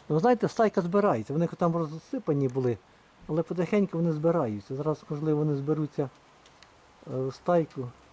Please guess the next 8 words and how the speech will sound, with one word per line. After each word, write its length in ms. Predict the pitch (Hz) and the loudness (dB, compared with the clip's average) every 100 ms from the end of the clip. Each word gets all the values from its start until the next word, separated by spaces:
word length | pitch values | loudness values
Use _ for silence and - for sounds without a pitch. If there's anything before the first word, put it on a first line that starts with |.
| - - - - - - - - - - | -20 -20 -20 -20 -20 -20 -20 -20 -20 -16
Будуть 360 | 214 139 139 - | -4 0 0 -2
кучно, 400 | - 160 - 135 | -6 -6 -4 -6
так, 180 | 123 127 - | -4 -6 -4
то 80 | 147 | -2
мені 180 | 147 143 | 0 -2
буде 220 | 139 147 | 0 0
легше 360 | 143 135 - | 0 -4 -4
їх 140 | 139 | -6